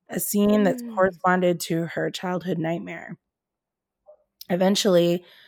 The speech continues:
Speaker 1: she confessed that her lover had been the king and to spare him embarrassment, committed suicide. But she remained in
Speaker 2: <gasps>
Speaker 1: love with him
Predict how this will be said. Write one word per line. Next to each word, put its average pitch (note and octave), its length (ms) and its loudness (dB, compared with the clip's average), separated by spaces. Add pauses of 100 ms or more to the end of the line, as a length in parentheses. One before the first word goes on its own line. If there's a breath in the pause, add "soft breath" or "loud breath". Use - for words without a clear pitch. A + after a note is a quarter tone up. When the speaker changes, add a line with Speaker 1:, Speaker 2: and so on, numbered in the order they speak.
(200 loud breath)
Speaker 1:
she - 160 -4
confessed F#3 420 2
that F#3 140 0
her F#3 100 4
lover E3+ 360 4
had F3 200 2
been E3 180 2
the E3+ 80 0
king E3+ 460 -2
and E3+ 220 -4
to F3+ 100 -6
spare F3 260 0
him G3+ 160 2
embarrassment, E3 760 0
committed E3 400 -2
suicide. B2+ 680 -6 (680)
But E3+ 120 2
she - 160 0
remained F3 420 2
in G#3+ 140 4
Speaker 2:
<gasps> G3 60 0
Speaker 1:
love F#3 100 4
with F3 140 2
him E3+ 340 0